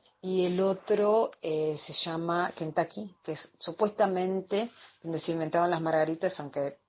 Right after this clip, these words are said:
hay ochenta y siete lugares en México, sin exagerar, donde se inventaron las margaritas y parece que iba María Félix, eh,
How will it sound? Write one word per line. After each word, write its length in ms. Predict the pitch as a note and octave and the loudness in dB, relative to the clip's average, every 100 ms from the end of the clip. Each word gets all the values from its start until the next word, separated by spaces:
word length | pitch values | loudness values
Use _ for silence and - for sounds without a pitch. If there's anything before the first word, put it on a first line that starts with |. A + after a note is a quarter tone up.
| _ - C3+ | _ -10 -6
hay 240 | C3 D3+ - | -4 -4 -6
ochenta 380 | - - D3 D3 | -10 -6 -6 -6
y 20 | |
siete 340 | C#3+ - F3 F#3 | -6 0 0 2
lugares 460 | D3 C#3+ D3 D3 | 2 2 2 -2
en 160 | C#3 C#3+ | -4 -6
México, 380 | D#3 D3+ - D#3 | -6 -8 -6 -8
sin 160 | - | -6
exagerar, 460 | C#3+ C#3+ C#3+ C#3 C#3 - _ - - _ | -10 -10 -8 -8 -8 -14 _ -20 -20 _
donde 180 | D#3+ D#3+ | -6 -4
se 140 | - | -4
inventaron 420 | D#3 D3 C#3+ D#3 D#3+ | -4 -4 -2 -2 -2
las 120 | D3 | -4
margaritas 600 | D3+ D#3 D#3 D#3 F3+ - | -2 0 0 0 -2 -2
y 40 | |
parece 320 | C#3 C#3 C3 C#3 | -6 -6 -8 -10
que 100 | C#3 | -8
iba 280 | C3+ B2+ - _ _ _ _ - | -8 -10 -14 _ _ _ _ -10
María 220 | C#3+ B2+ | -6 -6
Félix, 880 | - D#3+ D#3 D3+ D3+ D3+ D3 C#3+ - | -2 0 2 0 -2 -2 -4 -6 -10
eh, 540 | - C3+ C3 C3 B2+ | -10 -8 -8 -8 -10